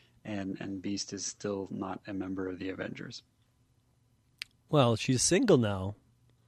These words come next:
Speaker 1: That's true.
Speaker 2: And I've heard once you go blue, <laughs> I don't know what rhymes with blue that could work in this <laughs> sentence,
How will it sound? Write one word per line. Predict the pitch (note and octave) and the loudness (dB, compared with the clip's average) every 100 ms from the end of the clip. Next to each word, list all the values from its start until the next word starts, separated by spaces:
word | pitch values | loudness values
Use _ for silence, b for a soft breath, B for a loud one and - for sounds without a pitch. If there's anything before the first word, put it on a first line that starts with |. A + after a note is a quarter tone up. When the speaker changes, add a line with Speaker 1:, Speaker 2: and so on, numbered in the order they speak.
| _ _ _ _ _ _ _ _ _ _ | _ _ _ _ _ _ _ _ _ _
Speaker 1:
That's | A2 G2+ | -8 -6
true. | - F#3 D#3 _ D3 | -2 -4 -4 _ -4
Speaker 2:
And | A2 G#2+ A2 | -2 0 2
I've | A2 A2 | 2 2
heard | C#3 E3+ C#3+ A#2+ A#2 - | 4 6 8 6 0 -4
once | A#2+ A#2+ A#2+ - | 2 4 4 2
you | B2+ | 6
go | C3+ C3 | 6 6
blue, | B2+ D3 D3+ A#2+ A2 G2+ - _ - | 6 8 8 8 4 0 -6 _ -20
<laughs> | - - _ _ _ - _ _ - - - C#3 - | -20 -20 _ _ _ -20 _ _ -20 -18 -14 -14 -12
I | - | -4
don't | A2 A#2 | -2 2
know | A#2 | 2
what | A#2 B2+ | 4 4
rhymes | B2+ B2+ B2+ | 6 4 4
with | B2+ A#2+ | 2 4
blue | C#3+ C3 A2+ | 6 8 6
that | A2 G#2 | 4 2
could | G#2+ | 0
work | A2+ A#2+ | 2 2
in | B2+ | 4
this | B2 | 4
<laughs> | - - | 2 6
sentence, | D#3+ - F#3 F3 B2 | 6 6 -2 -4 -6